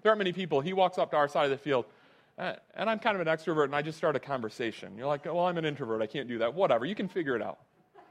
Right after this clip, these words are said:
Okay? We're just talking real ordinary stuff. And we just keep talking. A half hour in, we introduce ourselves. We just keep talking.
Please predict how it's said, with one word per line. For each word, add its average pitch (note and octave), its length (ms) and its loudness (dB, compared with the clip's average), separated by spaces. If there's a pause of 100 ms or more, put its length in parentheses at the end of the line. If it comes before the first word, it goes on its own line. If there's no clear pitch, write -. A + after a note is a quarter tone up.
(440)
Okay? A3 340 0 (680)
We're E4 140 4
just G#4 180 4
talking G3+ 340 4
real A#3+ 260 4
ordinary F#3+ 580 4
stuff. A2 340 2 (1080)
And G3 100 4
we B3 80 6
just C#4 160 -2
keep - 140 0
talking. D4+ 360 2 (880)
A F#3+ 140 4 (400)
half A#3+ 260 4
hour C4 240 8
in, C4+ 120 2
we C4+ 100 0
introduce C4 380 0
ourselves. G#2+ 500 -2 (260)
We B3 140 2
just C4 220 -2
keep C4 180 0
talking. B3 460 4